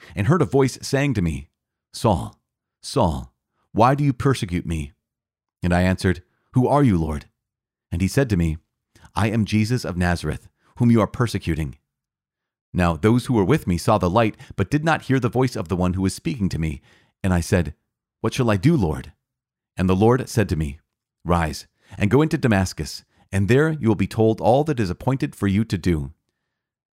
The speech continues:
And when I could not see because of the brightness of that light,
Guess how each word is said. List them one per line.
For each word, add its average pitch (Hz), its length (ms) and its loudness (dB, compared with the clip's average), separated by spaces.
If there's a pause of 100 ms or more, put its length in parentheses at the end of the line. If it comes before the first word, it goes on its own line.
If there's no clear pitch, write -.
(120)
And - 140 2
when 110 120 2
I 127 80 2
could - 140 -2
not 117 220 0
see 165 180 -2
because 107 300 -2
of 85 100 -6
the 90 60 -4
brightness 113 400 0
of 87 100 -2
that 85 200 -2
light, 110 280 -2